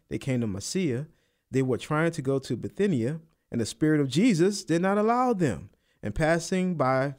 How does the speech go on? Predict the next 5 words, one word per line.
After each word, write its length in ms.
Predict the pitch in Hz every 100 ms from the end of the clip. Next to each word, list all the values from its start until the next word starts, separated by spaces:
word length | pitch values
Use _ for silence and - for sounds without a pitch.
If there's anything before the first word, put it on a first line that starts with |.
| _ _
Mysia, 580 | - 98 - 165 160 180 - _ _ -
they 120 | 113
went 160 | 127
to 60 | 120
Troas, 720 | - 156 147 151 196 214 -